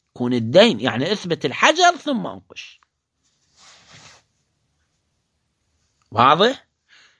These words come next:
زين. قال: "لم يصح،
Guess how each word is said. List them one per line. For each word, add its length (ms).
زين. 280
قال: 280
"لم 300
يصح، 600